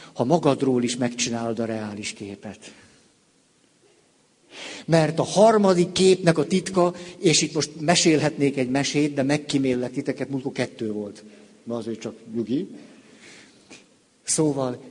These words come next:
nyugodtan lehetne mesélni egy mesét, kitalálva benne egy fordulatot, hogy az a harmadik kép már nem attól áll össze, hogy megtaláltuk az összes mozaikot, hanem hogy előtte megtaláltuk a saját arcunkat.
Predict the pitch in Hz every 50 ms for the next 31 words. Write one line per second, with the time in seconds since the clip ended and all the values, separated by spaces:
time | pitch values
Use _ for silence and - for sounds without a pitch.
0 | - - 123 147 180 180 190 170 - - - 156 151 156 151 139 143 143 143 151
1 | 143 135 135 143 135 - - 139 131 127 123 123 117 107 113 135 156 151 - -
2 | 151 156 156 156 156 - - - - - - 180 175 156 151 147 139 139 127 135
3 | 131 131 135 131 131 123 113 107 - - 147 151 165 160 151 156 160 151 143 139
4 | - 151 143 143 - - - - - - _ - - - - - - 156 151 143
5 | 143 127 135 123 - 147 170 175 170 175 165 160 165 151 160 156 - - - 143
6 | 139 139 139 139 139 - - - - - 147 135 135 151 170 170 170 156 - -
7 | - 160 147 143 139 135 135 135 131 139 131 - - 143 123 127 120 131 139 135
8 | - - 139 127 135 127 127 - 135 120 127 120 135 123 - - 131 123 - -
9 | 127 120 104 117 113 110 107 - 120 110 101 - - - - - - _ _ _
10 | _ _ _ _ _ - - - - - - 135 127 131 127 127 127 160 170 160
11 | 143 131 123 127 127 123 131 143 131 - - 127 123 123 117 120 123 120 - 120
12 | 117 - 123 117 110 107 107 107 110 107 104 - - - 107 98 98 95 107 107
13 | - -